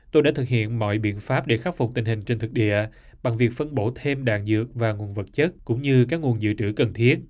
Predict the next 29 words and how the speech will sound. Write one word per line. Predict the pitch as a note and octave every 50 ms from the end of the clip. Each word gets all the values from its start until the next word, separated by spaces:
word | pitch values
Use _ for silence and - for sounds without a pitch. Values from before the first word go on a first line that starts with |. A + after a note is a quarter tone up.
| - _
ông | - B2 A2+ G#2+
Syrsky | G#2+ - B2+ A#2 G#2 - - - A#2+ A2+ G#2+
nói. | G2+ G#2 G#2 G#2 G#2+ A#2+ D#3+ G3+ - - _ _ _ - - - - _ _ -
Quân | - F#3+ E3+
đội | C3+ B2
Ukraine | D3 C#3+ C#3 - D3 C#3+ C#3+ C#3 C#3 C3+ C3 B2
và | A2+ A2
Tổng | - G#2 G#2+ A2
thống | B2+ A#2+ C3 D3
Volodymyr | D3 D3 C3 B2+ B2 B2 A#2+ A#2 B2 B2 A#2+
Zelensky | A#2 A2 G#2+ A#2 A2+ A#2 A2+ - - - A#2+ A#2 A2+ A2+
nhiều | A2+ A#2+ A#2+
lần | A2+ A2+ A2 G#2+
cho | G2+ C3+ B2
rằng | B2 A#2 G#2+ G2+
quân | B2+ B2 A#2+
đội | A#2 G#2+ G2 G2 G#2
đang | A#2 A#2 A#2 A#2 G#2+
thiếu | - B2 C3 C3+ E3 G#3+ G#3 -
trang | C#3 B2 A#2 A2+
thiết | - F3 G3 -
bị | B2 G#2 G2 -
quân | - A#2+ A2+
sự | A#2+ - A2+ G#2+ G2+ G2+ G#2
và | G#2+ A2+ A2 A#2+
đạn | C3 A2+ G2 G2+
dược | A2 G#2+ G#2+ G#2 -
cần | - A2 G#2 G2+ G2
thiết | G#2 A#2 C3+ F3 G#3